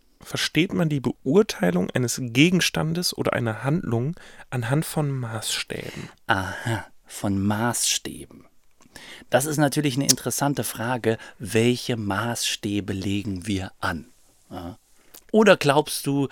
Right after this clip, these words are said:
Speaker 2: das ist gar kein Problem? Ich hab grad den Eindruck, für dich ist es gar kein Problem, Kritik zu geben. Pass mal auf.
Speaker 1: Okay.
Speaker 2: Dann, äh,
Speaker 1: Für mich ist es nämlich überhaupt kein Problem. Ich weiß auch gar nicht, warum wir das besprechen.
Speaker 2: Dann kritisier mal die glorreichen Sieben.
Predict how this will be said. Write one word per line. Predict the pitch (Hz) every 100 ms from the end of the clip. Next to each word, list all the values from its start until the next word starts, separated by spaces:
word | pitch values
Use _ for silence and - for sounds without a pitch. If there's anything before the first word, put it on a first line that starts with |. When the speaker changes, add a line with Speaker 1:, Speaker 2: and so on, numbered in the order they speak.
| - -
Speaker 2:
das | 131
ist | - -
gar | 120
kein | - 107 101
Problem? | 123 101 139 113 -
Ich | 160 -
hab | 220
grad | - 196 165
den | 151
Eindruck, | 110 123 139 - 277 - - - -
für | 156
dich | 147 170
ist | 202
es | 180 -
gar | 180
kein | - 190
Problem, | - 180 175 139 196
Kritik | - - 107 -
zu | 120 104
geben. | 95 92 90 - - -
Pass | 165 -
mal | 196
auf. | 120 82 - - - - - - - - - -
Speaker 1:
Okay. | - - 127 104 - -
Speaker 2:
Dann, | 127 190 233
äh, | 196 190
Speaker 1:
Für | 190
mich | 147 196
ist | 156
es | 135
nämlich | 143 139
überhaupt | - 123 143 202
kein | 143
Problem. | 113 110 113
Ich | 117
weiß | 131 127
auch |
gar | 123 127
nicht, | 117
warum | 117 113
wir |
das | 110 -
besprechen. | - - 117 113 - -
Speaker 2:
Dann | 127 160 196 240 -
kritisier | 190 165 135 165 247
mal | 226 147 170
die | 151
glorreichen | - 139 156 127 127 - 120
Sieben. | 113 110 107